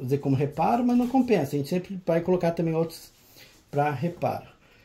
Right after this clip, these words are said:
O troféuzinho, só que esse aqui é prateado, ó. Volta e meia tem o dourado, e esse aqui foi feito um pouquinho desse daqui. Agora chegou os joguinhos novos aqui de Nintendinho, três em um, né, ó.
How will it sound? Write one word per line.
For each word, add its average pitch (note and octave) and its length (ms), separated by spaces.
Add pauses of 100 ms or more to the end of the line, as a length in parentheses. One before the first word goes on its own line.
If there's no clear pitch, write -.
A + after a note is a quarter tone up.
(260)
O F#3 80
troféuzinho, A#3 680
só A#3 140
que A3+ 120
esse G#3+ 120
aqui G#3+ 220
é A3 120
prateado, A3+ 680
ó. A2 100 (760)
Volta C3+ 280
e - 20
meia D3+ 160
tem D3 160
o C#3 60
dourado, E3+ 520
e G#3 60
esse G3+ 140
aqui F#3+ 200
foi G3+ 140
feito G#3 240
um F3+ 40
pouquinho A3+ 500
desse C3 240
daqui. - 340 (1000)
Agora G3+ 300
chegou F#3+ 600
os E3+ 160
joguinhos D3 460
novos F3 340
aqui D3 240
de C#3 180
Nintendinho, D#3+ 680 (360)
três D#3 260
em D3 140
um, C#4+ 140
né, G3+ 160
ó. F3+ 200